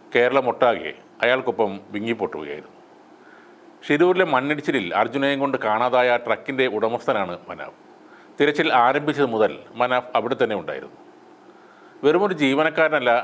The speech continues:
അവനെൻ്റെ സുഹൃത്താണെന്ന് മനാഫ് ഓരോ തവണയും ആവർത്തിച്ച് പറഞ്ഞിരുന്നു. മനാഫിൻ്റെ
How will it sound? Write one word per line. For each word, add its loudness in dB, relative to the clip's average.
അവനെൻ്റെ 0
സുഹൃത്താണെന്ന് 0
മനാഫ് -2
ഓരോ 4
തവണയും 0
ആവർത്തിച്ച് 0
പറഞ്ഞിരുന്നു. -8
മനാഫിൻ്റെ 2